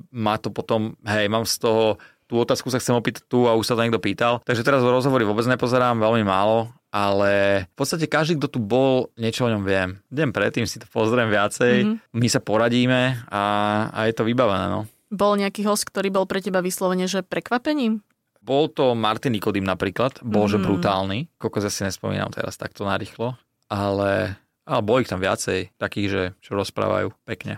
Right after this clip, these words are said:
Speaker 2: Neviem, akože, ako to máš ty, ale pre mňa bol napríklad veľkým prekvapením Kali. Lebo on nám vlastne niekoľkokrát odmietol prísť do relácie, že
Speaker 1: To
Speaker 2: nie
Speaker 1: som
Speaker 2: je
Speaker 1: ja inak ani
Speaker 2: zaujímavý a
Speaker 1: nevedel,
Speaker 2: tak.
Speaker 1: no, že rok odmietal, tuším.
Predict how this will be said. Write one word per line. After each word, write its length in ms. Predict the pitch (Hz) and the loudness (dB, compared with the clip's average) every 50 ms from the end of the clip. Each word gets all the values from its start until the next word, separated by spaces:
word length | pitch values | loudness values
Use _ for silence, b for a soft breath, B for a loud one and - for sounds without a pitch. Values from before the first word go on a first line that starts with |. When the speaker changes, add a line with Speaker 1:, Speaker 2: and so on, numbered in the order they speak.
| - _ _ | -12 _ _
Speaker 2:
Neviem, 260 | - 220 233 262 269 254 | -2 0 2 2 2 2
akože, 340 | 233 233 - 233 214 220 214 | 0 0 0 0 2 2 0
ako 220 | 180 202 208 - | 0 0 -2 0
to 100 | 233 - 240 | 0 2 2
máš 220 | 240 214 202 - | 2 2 0 0
ty, 160 | - 226 233 | 0 -2 0
ale 240 | 254 - 202 196 202 | 0 0 0 0 0
pre 200 | 190 - 214 214 | 0 0 2 2
mňa 200 | 214 220 220 220 | 4 4 4 2
bol 160 | 214 214 214 208 | 4 2 2 2
napríklad 380 | 196 190 202 - 214 - 202 | 2 0 0 0 0 0 0
veľkým 280 | 185 190 196 202 240 214 | 2 0 2 2 2 2
prekvapením 540 | 202 - 185 - - 202 - 202 202 196 185 | 2 0 0 0 -2 0 0 0 0 0 0
Kali. 300 | - - 160 151 143 - _ _ _ _ _ _ | 0 0 -2 -2 -2 -6 _ _ _ _ _ _
Lebo 240 | - 175 175 175 180 | -4 -2 0 2 4
on 160 | 113 180 196 | 4 4 4
nám 140 | 208 202 208 | 2 2 2
vlastne 240 | 202 208 - - 196 | 2 0 0 0 -2
niekoľkokrát 640 | 190 185 - 208 - 208 196 208 190 185 190 - | 0 0 0 -2 -2 -2 0 0 0 0 -2 -2
odmietol 480 | - 185 180 180 190 190 185 202 196 196 | -2 -2 -2 -2 -2 -2 0 0 -2 -2
prísť 240 | - 202 208 202 185 | -2 -2 -2 0 2
do 80 | 196 | 2
relácie, 480 | 196 208 202 208 208 208 208 - - 226 | 4 4 4 2 2 0 -2 -2 0 0
že 140 | 214 185 185 | 0 0 0
Speaker 1:
To 80 | 180 180 | 0 0
Speaker 2:
nie 80 | 175 | 2
Speaker 1:
som 100 | 165 165 | 2 4
Speaker 2:
je 60 | 165 | 4
Speaker 1:
ja 80 | 156 170 | 4 4
inak 80 | 208 214 | 4 4
ani 80 | 214 | 4
Speaker 2:
zaujímavý 160 | 202 196 196 | 2 2 2
a 80 | 185 185 | 4 4
Speaker 1:
nevedel, 320 | 202 226 220 202 170 131 | 4 4 4 4 4 2
Speaker 2:
tak. 80 | 123 123 | 2 2
Speaker 1:
no, 60 | 135 156 | 2 2
že 120 | 143 147 | 2 4
rok 160 | 135 139 151 143 | 4 4 4 4
odmietal, 360 | 139 123 131 127 120 - 101 98 | 2 2 2 0 2 0 0 -2
tuším. 300 | - 101 - - 98 | -2 -6 -8 -8 -8